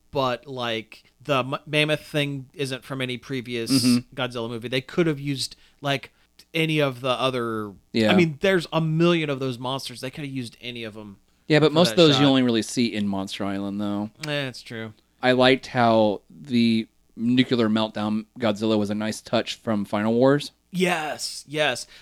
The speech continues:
Speaker 1: I thought he looked like that. I th-, also thought he looked kinda like Space Godzilla a little bit. If he had those, gi-, if
Speaker 2: Giant
Speaker 1: he, the only
Speaker 2: crystals?
Speaker 1: thing he wasn't mi-, was missing were those giant shoulder,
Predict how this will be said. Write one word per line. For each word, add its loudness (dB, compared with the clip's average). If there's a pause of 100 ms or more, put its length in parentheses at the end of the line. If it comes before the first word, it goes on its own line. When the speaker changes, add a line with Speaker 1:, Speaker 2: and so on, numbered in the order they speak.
Speaker 1:
I -6
thought -2
he 4
looked 0
like -4
that. -2
I 4
th-, -4
also -2
thought 0
he -2
looked -8
kinda -4
like 0
Space -4
Godzilla -6
a -10
little -8
bit. -8
If -12
he -14
had -6
those, -10
gi-, -12
if -4
Speaker 2:
Giant 6
Speaker 1:
he, 6
the 6
only 6
Speaker 2:
crystals? 8
Speaker 1:
thing 4
he 4
wasn't 0
mi-, -6
was -6
missing -6
were -8
those -10
giant -6
shoulder, -10